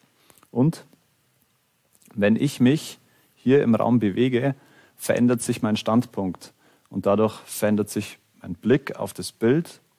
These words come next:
Dementsprechend verändern sich die räumlichen Verhältnisse der Objekte, die ich wahrnehme. Das fällt beim Video weg. Ich kann mich da bewegen, wie ich will. Der Bildschirm ist immer gleich.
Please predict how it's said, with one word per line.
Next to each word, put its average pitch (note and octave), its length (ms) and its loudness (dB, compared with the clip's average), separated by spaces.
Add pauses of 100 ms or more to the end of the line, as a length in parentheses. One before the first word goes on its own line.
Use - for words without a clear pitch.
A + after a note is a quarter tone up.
(220)
Dementsprechend A2 800 -2
verändern G#2+ 420 -2
sich A2 320 -6
die G#2+ 120 -4
räumlichen G#2 440 0
Verhältnisse G#2 680 -2
der F2+ 500 -2
Objekte, F#2 480 -8
die F2 120 -10
ich E2+ 120 -14
wahrnehme. E2 420 -6 (520)
Das - 140 -10
fällt A2+ 220 0
beim G2 200 -2
Video G#2+ 260 0
weg. A2+ 220 -2
Ich - 160 -18
kann G2+ 140 -8
mich G2 100 -6
da G2 100 -4
bewegen, G2+ 460 -4
wie G2+ 100 -2
ich F#2+ 140 -10
will. A2+ 140 2
Der A2 100 0
Bildschirm G#2+ 340 -4
ist G2+ 100 -10
immer G2 160 -8
gleich. G2 400 -4